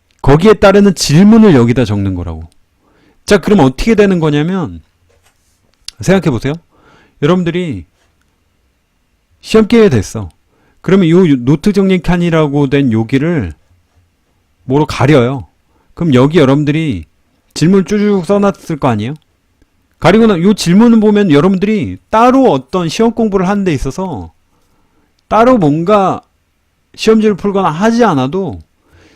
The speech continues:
선생님이 그 적어준 그 내용을 바로바로 테스트를, 들-, 테스트할 수 있는 거예요. 지금 이해가 안 되는 부분들이, 이해 안 되는 분들이 계신 것 같은데, 예를 들어 시험 기간이 되면 노트 정리 칸을 이렇게 가린다고요.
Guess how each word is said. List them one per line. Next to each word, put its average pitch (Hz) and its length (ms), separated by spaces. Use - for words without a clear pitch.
선생님이 247 840
그 180 260
적어준 175 520
그 - 140
내용을 185 800
바로바로 240 560
테스트를, 165 500
들-, 143 240
테스트할 180 400
수 139 140
있는 104 160
거예요. 87 160
지금 165 160
이해가 202 300
안 131 120
되는 170 200
부분들이, 143 500
이해 131 180
안 131 240
되는 127 260
분들이 117 280
계신 101 240
것 101 80
같은데, 113 240
예를 113 180
들어 117 300
시험 196 220
기간이 196 180
되면 160 220
노트 127 280
정리 165 240
칸을 143 240
이렇게 135 280
가린다고요. 104 640